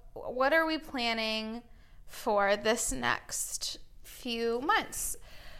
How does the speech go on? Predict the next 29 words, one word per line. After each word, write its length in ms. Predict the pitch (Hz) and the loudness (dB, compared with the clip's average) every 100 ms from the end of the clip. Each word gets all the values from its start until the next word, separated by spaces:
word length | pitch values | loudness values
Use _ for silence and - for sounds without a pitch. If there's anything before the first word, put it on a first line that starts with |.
| - - - - | -14 -14 -16 0
Oh, 600 | 349 359 349 320 302 285 269 | 8 12 12 10 8 8 8
let's, 560 | 277 269 - - - | 6 6 0 -2 -4
let's 400 | - 277 285 - | 0 2 2 0
talk 240 | 254 254 277 | -2 -4 -10
about 260 | - - | -10 -8
it. 220 | 269 294 - - - - - - - - 311 294 | -8 -10 -12 -18 -20 -20 -20 -18 -18 -10 -4 2
We 340 | 330 330 339 | 4 4 6
are 760 | 339 247 233 226 233 226 233 - - - - - - - - | 6 8 8 8 8 6 0 -4 -16 -20 -20 -20 -20 -16 -10
currently 440 | - 285 285 339 | -2 0 0 0
in 120 | 359 | 0
Southborough, 800 | 381 - 247 - 139 143 147 - - - - - - | 2 2 2 2 6 6 6 4 -2 -14 -20 -12 2
um, 460 | 254 240 233 233 - | 8 8 8 4 -4
and 480 | 262 269 269 269 269 - - | 0 2 4 2 -4 -10 -6
previously 520 | 339 311 370 370 359 | -4 -2 -2 -2 -2
when 100 | 330 | -2
we 80 | 294 | -2
started, 640 | - 247 240 240 240 - | 0 4 6 6 2 0
when 80 | 254 | -4
we 240 | 247 240 | -4 -4
put 220 | 233 - 254 | -6 -4 -2
our 100 | 254 | 0
stuff 220 | 269 262 | -2 -4
in 100 | 247 | -6
storage, 500 | - 240 117 233 - | -2 0 2 0 0
our 140 | 127 | -4
plan 540 | - - 233 233 240 254 | -4 -6 -4 -4 -4 -4
was 520 | 226 226 233 - - - | -2 -2 -4 -4 -6 -4
to 520 | 262 233 226 226 226 226 - - - - - - - | -2 -2 -2 -4 -6 -10 -14 -14 -14 -16 -18 -8 0
um 640 | 240 226 233 113 92 87 | 2 2 2 -2 -8 -14